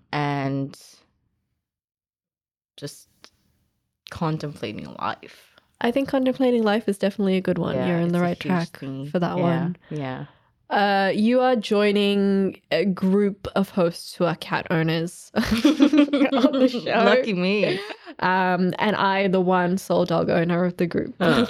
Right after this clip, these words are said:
Speaker 2: <laughs>
Speaker 1: traitor.
Speaker 2: I'm leaving. Um, it's okay. Uh, you don't have to think about my dog anymore. He's really
Speaker 1: <laughs>
Speaker 2: cute, though, and you, you
Speaker 1: I'm sure he
Speaker 2: definitely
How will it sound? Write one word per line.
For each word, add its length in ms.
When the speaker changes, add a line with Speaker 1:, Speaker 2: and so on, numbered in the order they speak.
Speaker 2:
<laughs> 240
Speaker 1:
traitor. 460
Speaker 2:
I'm 500
leaving. 760
Um, 220
it's 140
okay. 460
Uh, 340
you 100
don't 140
have 120
to 100
think 180
about 200
my 120
dog 180
anymore. 460
He's 240
really 360
Speaker 1:
<laughs> 100
Speaker 2:
cute, 200
though, 140
and 120
you, 120
you 240
Speaker 1:
I'm 80
sure 140
he 40
Speaker 2:
definitely 300